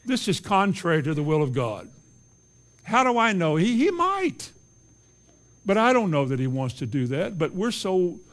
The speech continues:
accommodating with each other. We're afraid we'll be so offended because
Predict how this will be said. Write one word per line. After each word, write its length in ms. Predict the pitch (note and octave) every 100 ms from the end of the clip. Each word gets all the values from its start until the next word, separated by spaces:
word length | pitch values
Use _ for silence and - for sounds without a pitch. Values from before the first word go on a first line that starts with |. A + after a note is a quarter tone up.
| -
accommodating 760 | F#3+ - G3 G3 E3+ C#3+ C#3+ C#3
with 140 | C#3+
each 200 | C3+ A#2+
other. 200 | C#3+ C3+
We're 140 | D3+ D#3
afraid 380 | - F3+ F3+ - -
we'll 180 | F3 F3
be 140 | C#3+
so 260 | E3 - F3+
offended 360 | D#3 G3 G3 D#3+
because 300 | - E3+